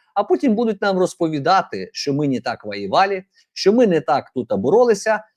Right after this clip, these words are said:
бо вони краще знають, як це можна зробити, і тому вони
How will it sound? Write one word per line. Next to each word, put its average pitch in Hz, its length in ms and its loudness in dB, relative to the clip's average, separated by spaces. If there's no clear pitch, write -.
бо 151 160 0
вони 180 220 0
краще 165 400 -2
знають, 131 400 -4
як 127 200 -2
це - 120 -4
можна 117 320 0
зробити, 139 480 -2
і 175 60 -2
тому 156 320 -4
вони 139 220 -2